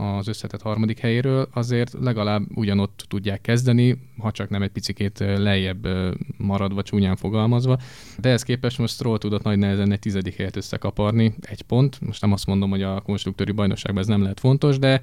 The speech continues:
meg az, az is igaz, hogy nagyon sűrű a középmezőny, de azért az Aston Martint, főleg a,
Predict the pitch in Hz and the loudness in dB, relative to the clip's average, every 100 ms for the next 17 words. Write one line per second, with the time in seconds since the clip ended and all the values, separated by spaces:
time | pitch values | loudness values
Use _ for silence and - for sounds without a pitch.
0 | - - 117 113 - 117 117 113 107 - | -2 -2 0 -2 -2 -4 -2 -2 -2 0
1 | 101 120 127 143 143 139 139 139 127 135 | 2 2 2 2 2 2 2 2 0 0
2 | 131 135 165 196 202 135 101 117 120 - | 2 2 2 2 2 0 2 2 2 2
3 | 123 123 - - - 175 139 143 143 - | 0 0 -6 -4 2 4 2 0 -2 -4